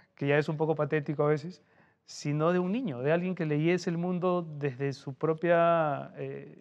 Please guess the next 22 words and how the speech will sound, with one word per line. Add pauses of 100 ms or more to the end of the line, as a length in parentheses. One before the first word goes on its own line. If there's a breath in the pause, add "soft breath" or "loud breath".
inocencia,
¿no?
y
necesi-,
y
necesidades. (680 soft breath)
Y
yo
me
quejaba
de
esas
tonteras (1040)
y
de
pronto
empecé
a
escuchar
testimonios
de
gente